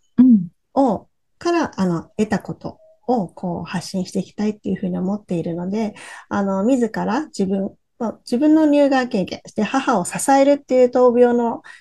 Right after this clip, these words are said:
Speaker 2: 支える側の経験をしてきたので、あの、乳がん女性の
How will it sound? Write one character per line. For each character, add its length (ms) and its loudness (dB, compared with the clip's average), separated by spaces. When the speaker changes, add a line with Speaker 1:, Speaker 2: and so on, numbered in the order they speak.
Speaker 2:
支 200 -8
え 120 2
る 100 0
側 280 4
の 220 -2
経 240 0
験 260 -2
を 60 -4
し 60 -16
て 140 -2
き 80 -20
た 140 -10
の 160 -12
で、 300 -4
あ 60 -6
の、 120 0
乳 340 2
が 200 -4
ん 160 -14
女 140 -2
性 260 -4
の 200 -8